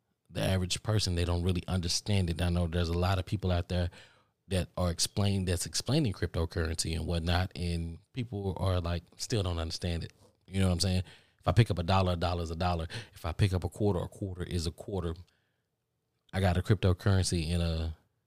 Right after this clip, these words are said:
digital lockbox. I don't know how that's beneficia-, beneficiary f-, to me, even though some countries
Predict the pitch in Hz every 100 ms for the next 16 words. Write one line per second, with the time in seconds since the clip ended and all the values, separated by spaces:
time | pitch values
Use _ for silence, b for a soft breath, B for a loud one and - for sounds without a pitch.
0 | _ _ 104 92 90 87 85 85 - 82
1 | - - - - - _ _ _ _ _
2 | _ _ _ - 87 90 87 85 87 85
3 | 85 - - - 90 85 85 85 - -
4 | - - - 87 85 - 87 78 82 78
5 | - _ - 90 85 180 87 135 - _
6 | b b b b 107 98 95 87 - 98
7 | 92 90 - 104 - 90